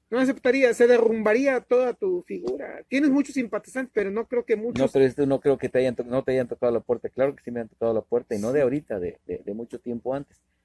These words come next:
Speaker 1: ¿Del
Speaker 2: De
Speaker 1: pri?
Speaker 2: de otros partidos
Speaker 1: De
Speaker 2: también.
Speaker 1: otros.
Speaker 2: Este,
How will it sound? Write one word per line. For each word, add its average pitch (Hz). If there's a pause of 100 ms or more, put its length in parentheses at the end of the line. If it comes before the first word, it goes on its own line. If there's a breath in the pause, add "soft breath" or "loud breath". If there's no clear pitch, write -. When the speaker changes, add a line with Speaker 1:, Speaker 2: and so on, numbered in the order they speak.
(380)
Speaker 1:
¿Del 196
Speaker 2:
De 214
Speaker 1:
pri? 320 (520)
Speaker 2:
de 95
otros 113
partidos 113
Speaker 1:
De 127
Speaker 2:
también. 175
Speaker 1:
otros. 170 (440)
Speaker 2:
Este, -